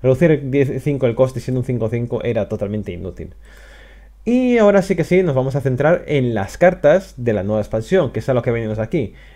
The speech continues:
Entre ellas empecemos con esta carta legendaria de Rúnico. Tenemos aquí a nuestra querida Medea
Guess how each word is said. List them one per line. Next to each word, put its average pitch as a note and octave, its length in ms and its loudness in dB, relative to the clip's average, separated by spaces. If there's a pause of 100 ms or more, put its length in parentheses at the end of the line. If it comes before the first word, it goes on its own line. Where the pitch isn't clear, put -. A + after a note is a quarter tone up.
(120)
Entre F3+ 320 0
ellas G#3 160 4
empecemos F#3+ 480 0
con G3+ 420 2
esta F3 400 -2
carta D3 260 2
legendaria C#3 480 0
de G#2+ 140 0
Rúnico. A2 540 -6 (580)
Tenemos B2+ 300 -2
aquí E3+ 340 2
a - 160 -4
nuestra A#2+ 340 -2
querida C3+ 480 2 (260)
Medea E3+ 580 4